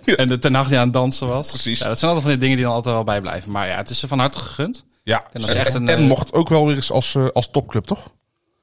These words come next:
Speaker 1: Tweeduizend zeventien was
Speaker 2: Ja,
Speaker 1: de laatste,
Speaker 2: zeker,
Speaker 1: dus
Speaker 2: zeker.
Speaker 1: Ja.
Speaker 2: Maar ik denk dat het des te mooier is dat je hem nu dan na zo'n lange tijd wel weer pakt.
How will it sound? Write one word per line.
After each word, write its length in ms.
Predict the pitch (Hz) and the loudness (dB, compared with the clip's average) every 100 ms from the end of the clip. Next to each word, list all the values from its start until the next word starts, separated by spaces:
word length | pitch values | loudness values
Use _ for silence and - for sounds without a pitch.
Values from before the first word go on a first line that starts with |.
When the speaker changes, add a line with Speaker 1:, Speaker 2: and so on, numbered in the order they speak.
| _ _ | _ _
Speaker 1:
Tweeduizend 420 | - 117 120 - | -2 0 2 2
zeventien 300 | 131 123 127 113 | 0 0 0 0
was 120 | 107 | 2
Speaker 2:
Ja, 60 | |
Speaker 1:
de 40 | 196 | 4
laatste, 180 | 127 127 | 4 2
Speaker 2:
zeker, 100 | - 101 | -2 -4
Speaker 1:
dus 260 | - - | -4 -6
Speaker 2:
zeker. 300 | - 101 - - _ _ _ _ _ | -8 -10 -14 -18 _ _ _ _ _
Speaker 1:
Ja. 120 | - - _ _ - | -14 -14 _ _ -10
Speaker 2:
Maar 120 | 107 | -6
ik 60 | |
denk 0 | |
dat 80 | 104 | -4
het 100 | 104 | -4
des 160 | 101 - | -4 -6
te 100 | 110 | -6
mooier 320 | 104 110 104 | -4 -4 -6
is 120 | 107 | -6
dat 160 | 104 - | -8 -8
je 60 | |
hem 80 | 104 | -8
nu 80 | 107 | -4
dan 360 | 107 98 104 107 | -4 -6 -10 -6
na 140 | 104 | -6
zo'n 180 | 101 107 | -6 -6
lange 200 | 104 98 | -8 -8
tijd 260 | 101 98 | -8 -8
wel 180 | - 98 | -12 -12
weer 160 | 95 92 | -12 -12
pakt. 340 | - - - | -12 -14 -18